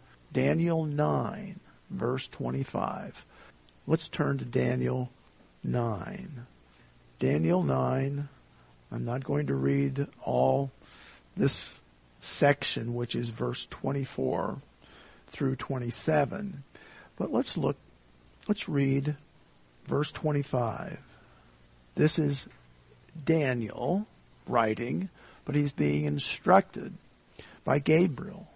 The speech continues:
"Know therefore and understand from the going forth of the command," and this is Artaxerxes' command, and there are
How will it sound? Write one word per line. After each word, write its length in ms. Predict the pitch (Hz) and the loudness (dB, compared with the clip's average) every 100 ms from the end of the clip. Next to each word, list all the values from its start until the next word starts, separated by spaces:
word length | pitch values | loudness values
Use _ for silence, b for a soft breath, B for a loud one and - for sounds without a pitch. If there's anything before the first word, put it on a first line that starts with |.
| - B - | -20 B -2
"Know 280 | 147 185 208 | 6 8 10
therefore 500 | 175 156 - 147 143 | 8 4 4 4 4
and 100 | 135 | 2
understand 760 | 135 139 - - - - 135 - - B B B | -2 -4 -6 -6 -6 -6 -8 -10 -20 B B B
from 260 | - 147 139 | -4 -2 0
the 100 | 139 | 0
going 440 | 123 139 180 185 | 0 2 2 2
forth 560 | 180 - 135 131 135 - - | 0 0 0 2 0 -4 -10
of 160 | 131 123 | -6 -4
the 80 | |
command," 840 | 127 - 123 120 110 82 101 156 160 B B B B | -6 -4 0 0 -2 -6 -6 -4 -6 B B B B
and 260 | 127 123 123 | -4 -2 0
this 260 | 139 151 | 2 2
is 480 | 131 127 127 123 - - B B - | 2 2 0 -4 -8 -16 B B -8
Artaxerxes' 1120 | 120 131 131 104 104 - - 101 - - - | -4 -4 -4 -4 -4 -4 -6 -6 -6 -8 -8
command, 560 | - - - - - - B B B | -8 -6 -4 -6 -8 -8 B B B
and 160 | - 120 | -6 0
there 260 | 139 147 - | 2 4 4
are 400 | 127 127 127 | 4 2 0